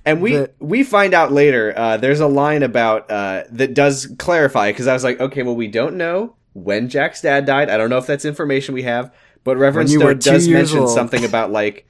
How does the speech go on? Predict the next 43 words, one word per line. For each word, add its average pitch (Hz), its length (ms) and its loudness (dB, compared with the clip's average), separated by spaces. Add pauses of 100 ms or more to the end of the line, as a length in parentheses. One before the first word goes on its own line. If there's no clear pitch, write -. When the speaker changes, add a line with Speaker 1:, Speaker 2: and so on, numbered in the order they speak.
(240)
Speaker 1:
back 123 400 0
when 120 140 -2
Jack 117 280 -2
was 117 140 -6
a 113 60 -2
little 110 280 -4
kid 104 380 -2
and 98 140 -6
he 104 120 -6
was 98 200 -8
raising 92 340 -6
him. 87 220 -10
So 127 320 0 (440)
Jack's 220 300 0
dad 139 540 0 (180)
left 131 400 -2
him, 120 380 -2
left 170 340 -2
a 151 60 4
little 135 260 2
boy 123 300 0
a 104 40 0
Speaker 2:
Son? 143 380 2
Speaker 1:
gun 131 80 -2
and 98 100 -6
nothing 95 300 -6
else. 73 260 -12
Speaker 2:
"Son, 180 520 0 (300)
when 123 200 -6
the 127 80 -2
government 175 500 2
men 185 240 2
try 190 200 0
to 151 120 -4
take 196 320 -2
your 180 120 2
fucking 180 520 -2
guns, 190 560 2 (200)
you 143 120 -2
know 147 160 4
what 131 140 -2
to 139 60 -8
do. 123 360 -2